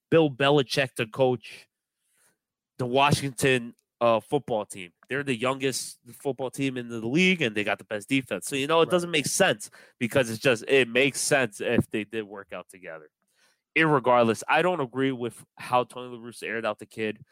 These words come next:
Speaker 1: If you really want the rookie to learn from ignoring your sign, you let him get back up to bat, and due to these unwritten rules that we don't like,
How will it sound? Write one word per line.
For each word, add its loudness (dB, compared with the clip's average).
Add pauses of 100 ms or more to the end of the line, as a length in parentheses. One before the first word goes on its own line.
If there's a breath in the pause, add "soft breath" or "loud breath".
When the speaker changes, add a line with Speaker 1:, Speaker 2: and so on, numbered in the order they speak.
(300 soft breath)
Speaker 1:
If 2
you -2 (340 soft breath)
really 4
want 4
the -8
rookie -4
to 0
learn -4
from -14
ignoring -8
your -12
sign, 0
you -14 (460)
let 2
him -8
get 0
back 0
up 0 (240)
to -6
bat, 2
and 0 (180)
due -6
to -6
these -4
unwritten -4
rules -8
that 2
we 0
don't -4
like, 2